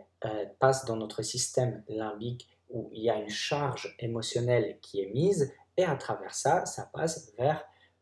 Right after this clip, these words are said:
euh, la zone qui s'appelle l'hypothalamus, qui est liée avec, euh, beaucoup avec l'hypophyse.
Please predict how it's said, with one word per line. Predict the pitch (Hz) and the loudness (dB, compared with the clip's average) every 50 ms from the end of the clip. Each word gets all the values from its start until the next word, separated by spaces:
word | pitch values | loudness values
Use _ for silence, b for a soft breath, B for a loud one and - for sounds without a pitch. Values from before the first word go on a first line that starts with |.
| - - | -10 -10
euh, | 104 101 101 101 101 104 101 98 101 101 | -8 -8 -8 -8 -8 -8 -8 -8 -10 -8
la | 98 95 98 101 | -8 -8 -8 -4
zone | - 127 147 165 160 160 | 4 8 8 8 8 6
qui | - - | 0 -6
s'appelle | - - - - - - 135 143 156 156 - - _ - | -6 -6 -6 -4 2 6 6 6 6 4 0 -8 _ -8
l'hypothalamus, | - 127 156 151 - 131 123 127 120 110 110 101 101 120 147 165 165 - - - | -4 -2 -2 4 4 4 4 4 2 -2 -2 -4 -4 -2 -2 -2 -2 -4 -10 -10
qui | - 110 | -8 -8
est | 101 | -8
liée | 101 101 113 135 | -6 2 4 4
avec, | 135 117 110 110 110 110 - - | 4 4 2 -2 -4 -4 -2 -4
euh, | 104 107 104 101 101 | -2 -2 -2 -6 -6
beaucoup | 104 - - 131 | -10 -2 0 2
avec | 127 117 110 104 - 113 | 2 2 0 -2 -4 -6
l'hypophyse. | 110 - 110 104 - - - - - | -4 -2 -2 -4 -4 -6 -14 -16 -18